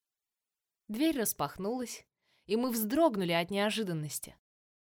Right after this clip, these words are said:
Однако это был всего лишь человек, тот неряшливый пианист. Он вошел, пустыми глазами осматривая комнату, пока, наконец,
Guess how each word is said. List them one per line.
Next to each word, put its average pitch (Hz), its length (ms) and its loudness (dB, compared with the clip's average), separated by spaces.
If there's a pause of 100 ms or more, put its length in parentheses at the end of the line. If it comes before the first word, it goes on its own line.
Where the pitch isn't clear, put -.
(120)
Однако 294 400 2
это 269 200 2
был 339 180 2
всего 302 340 -2
лишь 311 200 0
человек, 269 600 -4 (400)
тот 302 220 0
неряшливый 269 600 2
пианист. 262 720 -4 (580)
Он 220 180 2
вошел, 226 480 4 (360)
пустыми 269 400 -2
глазами 208 540 2
осматривая 170 640 -4
комнату, 214 560 -4 (440)
пока, 196 280 0
наконец, 202 560 -2